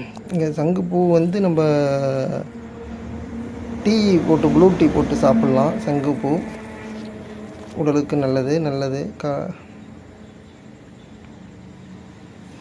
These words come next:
இதை பாருங்க, நான் வீட்ல போட்டது, அது லைட்டா காட்டியிருக்கேன். அது கொதிக்க விட்டு பக்கத்துல டம்ளர்ல எடுத்தது.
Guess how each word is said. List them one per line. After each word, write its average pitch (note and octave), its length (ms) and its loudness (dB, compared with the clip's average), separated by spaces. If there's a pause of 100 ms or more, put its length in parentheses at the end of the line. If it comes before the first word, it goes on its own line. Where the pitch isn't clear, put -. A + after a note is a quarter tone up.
(1600)
இதை C#3 140 -4
பாருங்க, C3+ 260 -2
நான் C#3+ 280 -2
வீட்ல D#3+ 260 -2
போட்டது, D#3+ 580 2
அது D#3 460 2 (500)
லைட்டா C#3+ 420 0
காட்டியிருக்கேன். C#3 500 0 (440)
அது D3+ 240 0 (220)
கொதிக்க D#3 240 2
விட்டு D3+ 160 2
பக்கத்துல D3+ 420 4
டம்ளர்ல D3+ 680 4
எடுத்தது. D3 500 -2